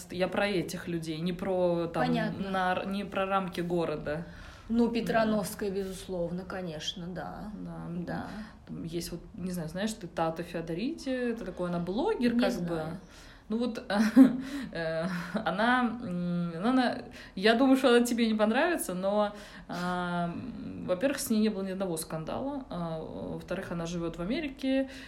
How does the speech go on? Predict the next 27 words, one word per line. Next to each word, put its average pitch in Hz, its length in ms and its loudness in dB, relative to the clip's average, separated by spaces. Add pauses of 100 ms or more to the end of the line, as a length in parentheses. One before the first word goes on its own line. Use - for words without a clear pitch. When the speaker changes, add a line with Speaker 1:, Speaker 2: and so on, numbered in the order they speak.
(180)
Speaker 1:
и 180 380 -4
она 185 140 -2
не 202 220 -2
лезет 165 400 -2
там 151 160 -4
на 151 80 -4
телек, 277 420 0
как, 180 180 -4
например, 175 360 -2
Лина 175 280 -2
Дианова, 165 460 0
стремящаяся 165 800 -6
к 165 80 -6
звёздности 165 760 -4
некой 156 420 -8
в - 20 -8
нашей 156 300 -8
стране. 160 400 -10 (420)
Вот. 160 480 -4
А, 147 460 -6
но 220 440 0
у 196 60 -6
неё 185 380 -2
вот 233 180 -2
такая 196 200 -6
чистая 233 360 0
репутация. 151 840 -4